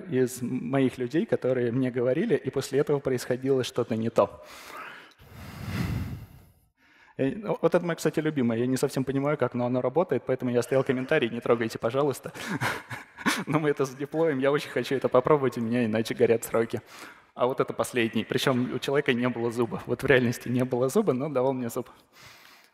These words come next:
Это было довольно забавно. Спасибо этому человеку, он нав-,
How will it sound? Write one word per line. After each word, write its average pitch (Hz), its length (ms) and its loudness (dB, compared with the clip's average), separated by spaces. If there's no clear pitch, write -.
Это 120 200 -4
было 120 260 0
довольно 120 380 0
забавно. 113 500 -6
Спасибо 131 400 -4
этому 123 240 2
человеку, 160 380 0
он 131 140 -6
нав-, 139 220 -6